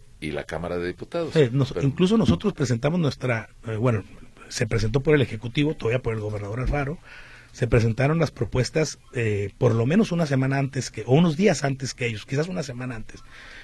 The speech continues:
Speaker 2: Entonces, pues obviamente sí hay como un desfase ahí. Eh, mi,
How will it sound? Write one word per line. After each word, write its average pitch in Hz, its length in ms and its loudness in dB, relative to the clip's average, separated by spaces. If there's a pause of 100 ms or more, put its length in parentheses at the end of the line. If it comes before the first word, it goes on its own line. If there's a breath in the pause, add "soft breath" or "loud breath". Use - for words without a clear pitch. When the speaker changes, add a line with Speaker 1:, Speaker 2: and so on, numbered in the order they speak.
(120 loud breath)
Speaker 2:
Entonces, 131 440 -2
pues - 200 -4
obviamente 135 400 4
sí 135 140 -2
hay 131 120 2
como 131 300 2
un 131 120 0
desfase 123 520 -2
ahí. 139 340 2 (460 loud breath)
Eh, 123 440 2 (160)
mi, 208 640 4